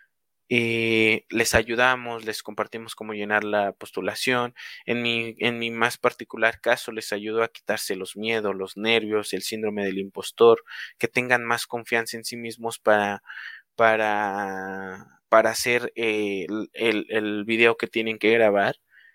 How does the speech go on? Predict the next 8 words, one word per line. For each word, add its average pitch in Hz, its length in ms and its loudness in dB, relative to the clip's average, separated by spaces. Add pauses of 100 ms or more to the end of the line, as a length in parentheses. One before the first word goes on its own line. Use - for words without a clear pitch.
(140)
Y, 117 1300 2 (720)
y, 131 220 4
y 135 260 2
es - 280 2
eso, 120 440 2
o 117 160 0
sea, 117 460 4 (460)
cuando 120 1300 4